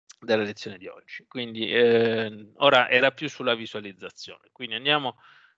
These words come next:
torniamo sui concetti di oggi. Abbiamo visto la telecamera, telecamera con nome,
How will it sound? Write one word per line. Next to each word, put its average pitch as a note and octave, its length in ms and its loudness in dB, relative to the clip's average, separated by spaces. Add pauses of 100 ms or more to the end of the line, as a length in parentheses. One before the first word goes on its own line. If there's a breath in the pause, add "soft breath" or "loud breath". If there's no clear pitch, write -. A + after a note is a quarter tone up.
torniamo C#3 520 -2
sui A#2 920 -8
concetti B2 520 -8
di F3 120 0
oggi. D3+ 300 4
Abbiamo A#2 220 -6
visto A#2 220 -10
la A2 60 -8
telecamera, C#3+ 760 0
telecamera A2+ 480 -4
con D3 240 -10
nome, C#3+ 480 -4